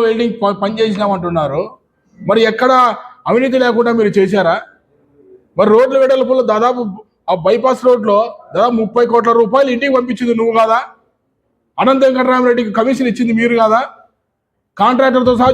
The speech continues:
చెప్తాం. మీకు తెలీదు అవన్నీ. నెలకి మున్సిపల్ కార్పొరేషన్ నుంచి అనంత వెంకటరామరెడ్డికి ఎంత పంపిస్తున్నావో మేము ఖచ్చితంగా చూపిస్తాం. నువ్వు చర్చకు సిద్ధమో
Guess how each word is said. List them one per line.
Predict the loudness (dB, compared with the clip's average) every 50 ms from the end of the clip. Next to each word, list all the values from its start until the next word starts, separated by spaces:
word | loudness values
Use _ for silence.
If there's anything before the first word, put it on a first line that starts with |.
| 0 0
చెప్తాం. | 0 0 -2 -2 -2 -4 -14 -20 _ _ _ _ _ _ _ _ _ _ _ _ _ _ _ _ _ -20 -20 -20 -20 -20 _ _ -20 -20 -20 -20 _ _ _ _ _ _ _ _ _ _ _ _ 0
మీకు | 0 2 2 2 0
తెలీదు | 0 2 2 0 0
అవన్నీ. | 0 0 0 0 -2 -2 -2 -4 -6 -8 -12 -18 _ _ _ _ _ -20 _ _ _ _ _ _ _ -6 -2
నెలకి | 0 2 2 2 2 2 0 -2 -2 -4 -8 -18 -20 -20 _ _ _ _ _ -4
మున్సిపల్ | -2 -2 0 0 2 2 2 2 2 0
కార్పొరేషన్ | 0 0 0 0 0 0 0 0 0 -2 0 0
నుంచి | 0 0 0 0 0 0
అనంత | 0 0 0 0 0
వెంకటరామరెడ్డికి | 0 0 -2 -2 0 0 0 2 0 0 0 0 0 0 0
ఎంత | 0 0 0 -2
పంపిస్తున్నావో | -2 -2 -4 -4 -4 -2 0 0 2 2 4 2 2 0 -4 -14 -20 _ _ _ _ -4 -2
మేము | 0 0 0 -2 -8 -14 -4 -2
ఖచ్చితంగా | -2 -2 -2 -2 0 0 2 2 2 0
చూపిస్తాం. | 2 0 0 0 0 0 -2 -2 -2 -8 -16 _ _ _ _ _ _ _ _ _ _ _ _ _ _ _ _ _ _ _ _ _ _ _ _ _ _ _ _ _ _ _ _ _ _ _ _ -2
నువ్వు | -2 0 2
చర్చకు | 0 0 2 2 0 0 2 0
సిద్ధమో | 0 0 0 0 0